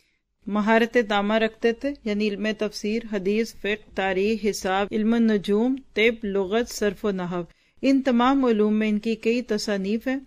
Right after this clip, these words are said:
जो यहाँ हम बयान नहीं कर सकते। तो आप देखिए कि ये तारीफें ऐसे तो नहीं होती ना। फिर आगे आप पढ़ेंगे तो इनकी आपको कुछ किताबें मिलेंगी। जो चीज़ इस वक्त पढ़ने के काबिल आपके मेरे लिए है, वो है ट्वेंटी थ्री पेज पे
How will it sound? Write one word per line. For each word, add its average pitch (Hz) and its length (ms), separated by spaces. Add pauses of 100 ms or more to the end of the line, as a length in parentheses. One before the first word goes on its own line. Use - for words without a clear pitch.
जो 202 320
यहाँ 196 380
हम 196 360
बयान 185 260
नहीं 175 160
कर 170 120
सकते। - 440 (640)
तो 220 60
आप 226 100
देखिए 220 340
कि 226 120
ये 220 120
तारीफें 190 460
ऐसे 190 240
तो 196 140
नहीं 185 180
होती 165 240
ना। 170 140 (520)
फिर 208 140
आगे 202 240
आप 202 160
पढ़ेंगे 196 420
तो 196 120
इनकी 190 280
आपको 180 300
कुछ 175 180
किताबें 165 440
मिलेंगी। 160 440 (580)
जो 262 120
चीज़ 277 320
इस 269 160
वक्त 269 280
पढ़ने 233 360
के 277 140
काबिल 196 380
आपके 185 280
मेरे 190 240
लिए 190 280
है, 202 300
वो 180 200
है 202 160
ट्वेंटी 185 420
थ्री 190 280
पेज 175 360
पे 208 320